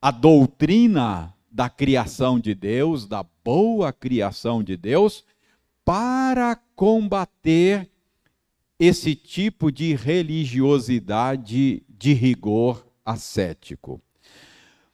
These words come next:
Mas Paulo usou também, muitas vezes, o argumento da liberdade cristã. Ele diz: "Olha,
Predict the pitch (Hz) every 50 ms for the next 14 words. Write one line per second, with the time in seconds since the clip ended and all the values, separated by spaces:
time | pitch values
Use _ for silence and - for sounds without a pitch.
0 | _ _ _ - 180 208 269 277 254 - - - - _ - 262 262 285 294 294
1 | 285 247 202 185 175 170 156 139 131 - - 185 185 156 120 107 143 165 190 190
2 | 180 151 123 104 90 - _ _ - 160 135 127 127 156 185 202 190 156 135 135
3 | 156 196 269 349 392 392 330 - 170 139 147 131 - - - - 98 139 190 202
4 | 202 190 147 104 87 98 101 95 90 - - - - 147 160 185 196 180 165 170
5 | 180 151 131 139 151 180 175 - 165 156 160 156 147 151 175 180 151 165 165 151
6 | 127 123 113 123 131 139 143 127 139 135 - 151 151 160 - - - - 104 107
7 | 120 120 _ _ _ _ _ _ _ _ _ _ _ _ _ _ _ _ _ _
8 | _ _ _ 156 170 196 226 202 151 170 156 123 127 160 208 233 233 190 131 104
9 | 78 69